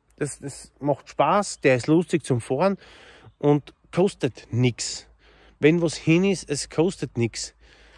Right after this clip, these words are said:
Ähm, wie gesagt, ich hab in das Auto bis jetzt maximal zweihundert Euro stecken müssen.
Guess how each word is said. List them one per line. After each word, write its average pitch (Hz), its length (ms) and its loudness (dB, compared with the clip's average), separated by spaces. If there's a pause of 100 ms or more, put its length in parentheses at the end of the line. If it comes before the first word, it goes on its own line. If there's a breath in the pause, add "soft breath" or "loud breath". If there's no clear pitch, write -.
(220 soft breath)
Ähm, 127 500 -2 (400 loud breath)
wie 160 120 0
gesagt, - 340 0
ich 135 120 -2
hab 151 180 2
in 160 80 0
das 139 140 -2
Auto 156 440 4 (340 soft breath)
bis - 180 -4
jetzt 147 260 2
maximal 143 640 0
zweihundert 139 400 2
Euro 165 260 2
stecken 175 380 0
müssen. 175 360 0